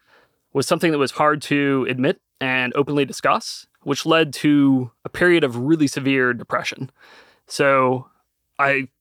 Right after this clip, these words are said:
very thankfully was able to work through that. And when I started working on Root,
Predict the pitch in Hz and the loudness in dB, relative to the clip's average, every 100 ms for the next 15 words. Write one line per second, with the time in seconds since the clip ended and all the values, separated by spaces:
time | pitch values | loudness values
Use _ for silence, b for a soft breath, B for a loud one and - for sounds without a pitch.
0 | _ - 139 196 180 - 165 - 139 123 | _ -2 2 4 2 2 -4 0 -2 0
1 | 123 127 139 135 123 135 - 127 131 156 | 0 0 -2 0 0 0 -2 -6 -2 0
2 | 233 _ _ - 139 135 131 131 127 123 | -2 _ _ -2 0 2 2 0 -2 -6
3 | _ _ _ _ _ _ 147 139 131 180 | _ _ _ _ _ _ -2 -2 0 2
4 | 196 160 147 147 123 123 123 123 | 2 2 0 0 0 0 0 -2